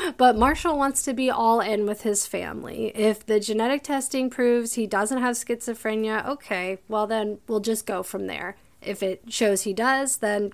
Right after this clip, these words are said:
cool, nothing's changed. After that conversation, Curtis goes to meet with Drew about their tuxedo since Drew is Curtis's best man. Curtis asks about Willow and Drew drops that Nina is her mother.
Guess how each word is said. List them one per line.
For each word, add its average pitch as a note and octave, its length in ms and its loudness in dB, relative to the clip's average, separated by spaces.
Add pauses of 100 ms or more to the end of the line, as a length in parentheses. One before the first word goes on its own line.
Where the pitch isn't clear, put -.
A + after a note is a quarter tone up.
cool, A#3 300 2
nothing's F#3+ 420 -2
changed. - 580 -10 (1120)
After A3+ 260 -2
that B3 220 2
conversation, A3 840 0
Curtis C#4 400 0
goes A#3+ 260 0
to - 120 -2
meet A3 220 0
with A3 260 -4
Drew C#4 420 -2
about G#3+ 360 2
their G#3 180 0
tuxedo G#3 720 -2
since G3 320 -2
Drew A3+ 360 0
is A3 160 -4
Curtis's G#3 520 -2
best G3 360 -2
man. E4+ 480 0 (400)
Curtis D4+ 380 2
asks A#3+ 360 -2
about G#3+ 300 2
Willow A3+ 400 2
and G3+ 260 0
Drew C#4+ 340 2
drops G3 460 2
that G3+ 220 2
Nina A3 340 4
is G#3 260 0
her G#3+ 140 -2
mother. F#3+ 580 -4